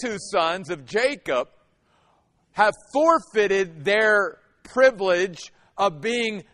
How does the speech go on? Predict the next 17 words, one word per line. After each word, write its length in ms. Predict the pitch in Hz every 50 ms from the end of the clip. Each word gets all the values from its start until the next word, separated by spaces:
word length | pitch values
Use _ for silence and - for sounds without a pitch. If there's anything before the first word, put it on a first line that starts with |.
| _ _ -
leaders 1000 | 127 147 165 208 277 302 311 285 214 180 175 180 202 226 233 180 - - - - _ _ _ _ _ _ _ -
in 160 | 220 233 214
the 100 | 208 202
nation 440 | 196 202 214 226 220 - 202 196 196
of 120 | 185 160
Israel 800 | 226 254 262 185 156 185 170 160 160 156 160 175 214 226 214 _ _ _ _ _ _ _ _ _ -
as 180 | 175 180 185 170
heads 440 | - 180 233 254 262 254 208 160 214
of 120 | 208 165
the 120 | 180 190
tribes 500 | - - - 214 233 226 240 247 240 180
of 140 | 208 185 160
Israel 520 | 180 180 156 135 165 180 185 190 202 196 - - - - -
because 460 | - 220 233 - - 220 233 202 175
of 120 | 233 196 180
their 200 | 240 247 247 226
sin. 720 | - - - 277 285 294 294 277 240 190 165 131 95 80